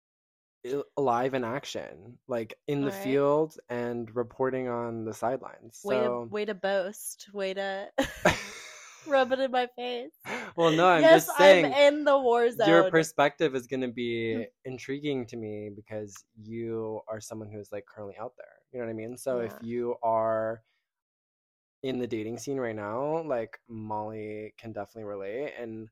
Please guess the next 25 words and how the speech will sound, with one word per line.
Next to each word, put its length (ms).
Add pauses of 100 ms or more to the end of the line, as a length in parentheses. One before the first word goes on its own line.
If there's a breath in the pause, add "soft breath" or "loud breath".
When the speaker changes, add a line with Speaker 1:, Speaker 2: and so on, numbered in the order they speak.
(260)
Speaker 1:
obviously 300
I 80
can 220
too. 220
I've 140
been 140
there. 360 (380)
Um, 640 (340)
but 80
yeah, 140
I'm 260
just 160
gonna 140
be 120
coming 240
at 140
things 220
from, 100
like, 140
a 20
little 180
bit 120
of 80
a 60
different 440